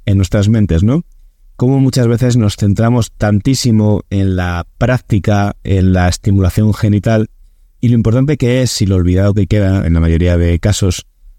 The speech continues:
eh, la conexión con nosotros mismos, con nuestra, con nuestro compañero o compañera sexual,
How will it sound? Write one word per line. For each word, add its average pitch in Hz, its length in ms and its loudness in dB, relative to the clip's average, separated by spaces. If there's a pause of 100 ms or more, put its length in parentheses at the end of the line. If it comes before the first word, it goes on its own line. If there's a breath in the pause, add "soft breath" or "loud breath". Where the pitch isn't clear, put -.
(180)
eh, 92 400 0
la 104 220 0
conexión 117 680 0
con 95 280 0
nosotros 95 280 0
mismos, 104 560 0
con 82 360 0
nuestra, 82 580 -2 (160)
con 92 100 -4
nuestro 87 220 -2
compañero 87 460 0
o - 20 -2
compañera 92 400 0
sexual, 107 480 0